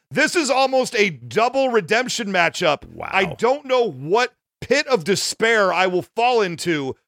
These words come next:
Speaker 1: should I not prevail today.
Speaker 2: Listen, I, we were both researching the Green Ranger, and of course, General Grievous is fantastic too.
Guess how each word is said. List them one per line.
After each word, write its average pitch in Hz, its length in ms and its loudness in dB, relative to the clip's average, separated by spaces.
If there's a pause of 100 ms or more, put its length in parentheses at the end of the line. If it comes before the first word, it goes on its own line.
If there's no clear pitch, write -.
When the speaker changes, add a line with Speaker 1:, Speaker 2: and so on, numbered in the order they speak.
Speaker 1:
should 269 340 0
I 214 200 2
not 196 400 0
prevail 147 460 0
today. 113 560 -12 (140)
Speaker 2:
Listen, 127 360 -4 (260)
I, 139 160 0
we 143 180 0
were 147 80 4
both 143 240 0
researching 127 460 -2
the 110 80 -2
Green 110 180 -2
Ranger, 107 340 -2
and 104 60 -4
of 92 60 -14
course, 113 220 2
General 123 180 -4
Grievous 98 260 -2
is - 60 -10
fantastic 95 540 -2
too. 107 280 -2